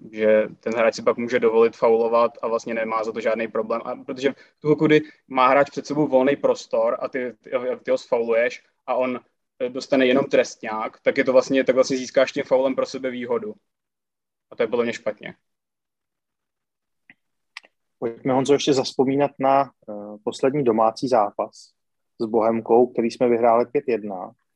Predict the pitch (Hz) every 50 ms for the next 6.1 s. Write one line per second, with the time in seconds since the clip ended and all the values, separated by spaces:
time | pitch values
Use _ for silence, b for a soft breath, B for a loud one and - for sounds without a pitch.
0 | _ b b b b b b b - 95 95 95 95 95 95 95 95 92 92 92
1 | _ _ _ _ _ _ - 110 107 113 - - 139 131 127 - - 143 143 147
2 | 143 139 151 - - 120 120 135 - - - 147 135 123 127 135 131 135 131 131
3 | 131 - 139 135 139 147 151 _ _ _ _ _ _ - 123 117 - 131 131 131
4 | 131 160 151 147 143 139 135 165 202 196 - - 147 123 _ - 131 123 123 120
5 | - 131 123 - 127 127 - - - 139 131 135 127 - - 127 - - 127 120
6 | 127 120